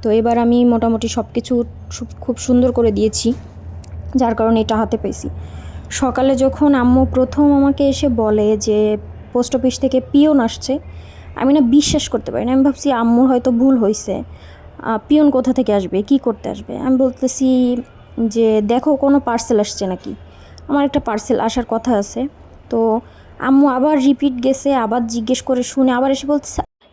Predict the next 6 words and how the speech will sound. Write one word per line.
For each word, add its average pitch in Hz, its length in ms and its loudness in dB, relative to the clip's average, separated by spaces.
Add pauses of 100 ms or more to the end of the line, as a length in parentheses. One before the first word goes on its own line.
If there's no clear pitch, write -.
(140)
"না, 262 640 4 (840)
পোস্ট 277 280 -2
অফিস 302 240 0
থেকেই 285 260 0
লোক 226 200 0
আসছে।" 233 260 -6